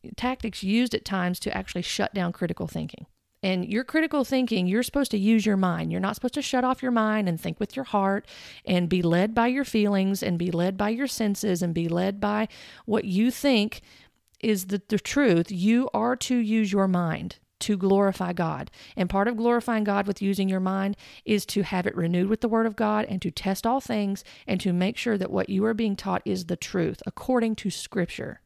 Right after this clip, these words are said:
So, as I said, this, the Bible is silent, um, on, on this about demons attaching themselves to inanimate objects. And when advising someone to get rid of their books, cards, et cetera, this is to remove the future temptation of those practices.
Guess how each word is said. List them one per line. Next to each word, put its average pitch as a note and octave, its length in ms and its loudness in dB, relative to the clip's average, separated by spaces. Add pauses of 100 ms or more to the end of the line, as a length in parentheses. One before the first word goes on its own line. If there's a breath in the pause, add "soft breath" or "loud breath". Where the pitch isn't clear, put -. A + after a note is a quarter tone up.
(200 soft breath)
So, A3+ 360 0
as A3+ 140 2
I B3 100 2
said, A#3+ 380 0
this, G#3 160 -6
the A3 160 -8
Bible G3+ 320 0
is F3 80 -2
silent, G#3 640 -2 (220)
um, F#3 280 -2
on, A3 400 2
on G#3 220 0
this A3+ 260 0
about F3+ 440 -6
demons G#3 280 2
attaching F#3+ 420 -4
themselves G#3 400 -2
to G#3 80 -2
inanimate F3+ 320 0
objects. F3+ 420 -6 (480 soft breath)
And F#3+ 160 2
when F#3+ 80 4
advising G3+ 440 0
someone G#3+ 360 0
to G3 80 -2
get G3 160 -4
rid G3 160 0
of G#3 80 -2
their G#3+ 120 0
books, F#3+ 380 -2
cards, G3 460 -2
et - 100 -8
cetera, G3+ 380 0
this G#3 240 -2
is A#3 120 -4
to - 140 -4
remove G3 480 2
the F#3+ 80 -2
future G3+ 400 -4
temptation F#3+ 720 -2
of F#3 120 -2
those E3+ 180 2
practices. - 720 -4